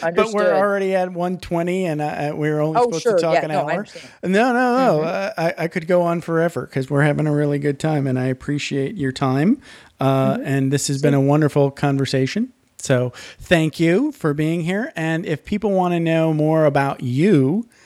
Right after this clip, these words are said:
Speaker 1: um, your website is at Lama Kathy with a K dot net.
Speaker 2: Mm-hmm.
Speaker 1: Is that right?
Speaker 2: That's correct.
Speaker 1: All right. Super. Um, so send me an email the next time you're in San Diego or Santa Monica.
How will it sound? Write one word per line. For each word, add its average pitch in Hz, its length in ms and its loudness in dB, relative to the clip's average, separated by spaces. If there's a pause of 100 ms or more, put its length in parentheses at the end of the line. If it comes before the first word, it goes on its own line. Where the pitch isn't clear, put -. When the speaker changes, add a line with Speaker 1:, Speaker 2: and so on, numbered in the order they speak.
(300)
Speaker 1:
um, 131 340 0
your 147 260 2
website 151 580 2
is 135 260 -4
at 135 220 -2
Lama 143 680 0
Kathy 143 480 -4
with 131 180 0
a 120 60 -4
K 143 420 -2 (460)
dot 135 260 -2
net. 147 220 -2 (100)
Speaker 2:
Mm-hmm. 214 60 4 (240)
Speaker 1:
Is 113 60 -10
that 131 140 -6
right? 151 300 -4 (500)
Speaker 2:
That's 196 240 4
correct. 226 480 2 (160)
Speaker 1:
All 131 160 -2
right. 175 280 -4
Super. - 560 -6 (500)
Um, 143 340 0
so 180 540 2
send 185 260 -4
me 208 140 -2
an 190 80 -4
email 190 420 -2
the 143 80 -2
next 147 220 -6
time 151 200 -2
you're 147 240 -2
in 139 140 0
San 147 240 -2
Diego 139 560 0
or 127 180 -2
Santa 135 320 -2
Monica. 120 540 -4